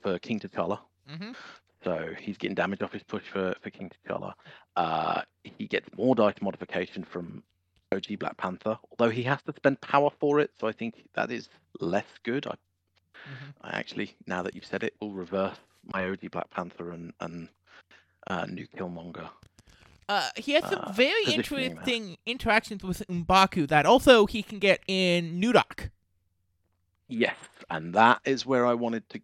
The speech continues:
Speaker 1: go today, because I think M'Baku, the core of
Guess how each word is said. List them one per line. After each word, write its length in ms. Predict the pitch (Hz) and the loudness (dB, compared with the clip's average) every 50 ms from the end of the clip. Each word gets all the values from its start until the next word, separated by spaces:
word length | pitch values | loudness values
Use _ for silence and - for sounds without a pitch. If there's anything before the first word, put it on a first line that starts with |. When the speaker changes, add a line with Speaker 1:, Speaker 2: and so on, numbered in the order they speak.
| _ | _
Speaker 1:
go 200 | - 104 104 110 | -2 -2 -2 -2
today, 680 | - - - - - _ _ - 98 95 98 101 104 110 | -4 -10 -16 -20 -20 _ _ -2 0 0 0 -2 -4 -6
because 340 | 110 110 - - 101 - 101 | -8 -10 -12 -12 -10 -6 -6
I 100 | 95 98 | -6 -6
think 480 | - - - - 98 98 - - - - | -8 -12 -10 -8 -8 -8 -8 -14 -18 -14
M'Baku, 1160 | - 104 101 104 101 98 - _ 110 107 - - - - 123 117 113 113 113 113 110 110 107 104 - _ _ _ _ _ _ _ _ _ _ - | -10 -8 -8 -8 -8 -10 -8 _ -4 -4 -4 -6 -6 -6 -4 -2 -2 -2 -2 -2 -4 -4 -6 -8 -12 _ _ _ _ _ _ _ _ _ _ -16
the 60 | - | -10
core 460 | - - - - 123 123 123 117 110 | -10 -6 -4 -2 -2 0 0 0 0
of 100 | 107 - | -2 -2